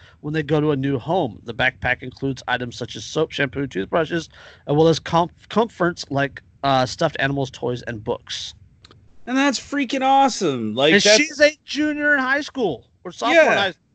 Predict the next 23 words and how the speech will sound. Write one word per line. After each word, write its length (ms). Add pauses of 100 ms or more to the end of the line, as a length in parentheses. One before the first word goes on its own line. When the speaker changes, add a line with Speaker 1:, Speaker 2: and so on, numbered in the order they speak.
(120)
Speaker 1:
whatever 160
it 60
is. 300 (340)
Speaker 2:
And 120
who 160
doesn't 300
like 220
throwing 260
birthday 340
parties 320
for 120
little 240
kids? 400
I 80
mean, 180
honestly, 640
everybody 360
loves 220
throwing 220
birthday 340
parties 360
for 120
kids. 520